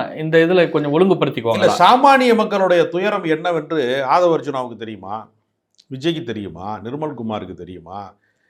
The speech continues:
Speaker 2: இந்த சுகபோக வாழ்க்கையில தனி விமானத்திலே வந்து வரக்கூடிய அளவுக்கு வசதி படைத்தவர்களுக்கு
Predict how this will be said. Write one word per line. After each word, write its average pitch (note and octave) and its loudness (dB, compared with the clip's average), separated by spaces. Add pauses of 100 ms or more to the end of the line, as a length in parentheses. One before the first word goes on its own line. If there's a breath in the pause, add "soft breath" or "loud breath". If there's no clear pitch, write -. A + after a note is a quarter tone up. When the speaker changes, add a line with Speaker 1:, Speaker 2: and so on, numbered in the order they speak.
(140)
Speaker 2:
இந்த F#3+ -6
சுகபோக D4+ 8
வாழ்க்கையில A3 8
தனி G#3 6
விமானத்திலே A3 6 (120)
வந்து E3 0 (640)
வரக்கூடிய D#3+ 0
அளவுக்கு E3+ 0
வசதி E3+ -2
படைத்தவர்களுக்கு A#2 -6